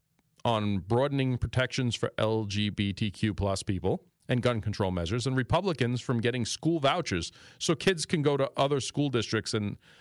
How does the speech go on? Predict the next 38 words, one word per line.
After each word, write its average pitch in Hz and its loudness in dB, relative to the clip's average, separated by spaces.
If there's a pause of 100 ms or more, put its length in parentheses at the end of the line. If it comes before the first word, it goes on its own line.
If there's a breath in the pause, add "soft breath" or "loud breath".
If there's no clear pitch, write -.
(120)
that, 113 4
uh, 110 -2
when 113 0
their 120 4
own 123 2
are 98 2
failing 92 0
them. - -12 (2250)
And 135 2
I, 131 2
I'd 147 4
like 165 4
someone 160 4
in 151 0
Pennsylvania 131 2
to 117 0
tell 123 2
me 117 2
where 120 2
someone 147 2
who's 143 0
L 117 4
G 117 0
B 110 0
T 110 0
Q 110 -2
plus 101 -2 (180)
in 120 0
Pennsylvania 104 0
does 104 0
not 123 2
have 104 -2 (580)
the 131 4
protections 120 0
that 113 2
everybody 110 2
else 156 2
has. - -6